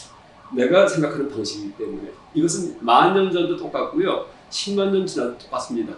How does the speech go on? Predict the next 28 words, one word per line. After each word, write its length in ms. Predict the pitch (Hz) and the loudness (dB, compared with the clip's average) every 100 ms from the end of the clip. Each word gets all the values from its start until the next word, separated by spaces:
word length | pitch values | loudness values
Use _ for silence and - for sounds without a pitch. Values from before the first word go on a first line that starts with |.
| - | -6
세상을 420 | 147 139 131 123 | -2 0 -2 -6
이해하는 280 | 117 107 101 | -8 -8 -10
방식이. 340 | 98 - - - - - - - - - | -10 -12 -14 -18 -20 -20 -20 -20 -20 0
이게 180 | 151 196 | 2 4
이제 260 | 170 175 - | 2 0 -2
흑백 420 | - - 190 185 | -12 0 4 4
논리고, 580 | 156 101 98 - - - | 4 0 -2 -4 -4 -6
그래서 420 | - 175 - - | -8 -6 -6 -6
머리 240 | 120 135 | 2 4
굴리는 280 | 170 160 147 | 6 8 6
방식입니다. 640 | 131 117 - 98 98 - - - - - - - - | 4 -2 -4 -8 -10 -12 -16 -20 -20 -20 -20 -20 -8
그래서 180 | 143 196 | -4 -2
이제 200 | 165 175 | 0 -2
불교는 500 | 143 143 147 - - - - - - - - | 0 2 4 2 0 -8 -20 -20 -20 -18 -6
그 260 | 123 113 | -4 -4
바깥 300 | - 151 190 | -6 -2 0
세계에서 520 | 202 196 170 147 147 - | 4 4 4 4 2 -4
객관적으로 680 | - - 170 165 160 160 175 | -6 0 2 2 2 2 0
모든 280 | 123 156 | 0 0
걸 100 | 151 | 0
끝장내서 1400 | 165 175 170 156 151 143 139 135 - 170 175 196 - - 131 | 0 -2 2 4 4 2 0 -2 -2 2 4 4 2 -4 -8
이제 200 | - 113 | -6 -6
어떤 220 | - - | -4 -6
해탈 240 | - 135 | -6 -4
열반을 280 | 123 120 120 | -2 0 -4
추구하는 300 | - 113 104 | -8 -8 -6
게 80 | 127 | -4
아니고요, 600 | 131 104 104 - - - | -6 -6 -6 -6 -6 -8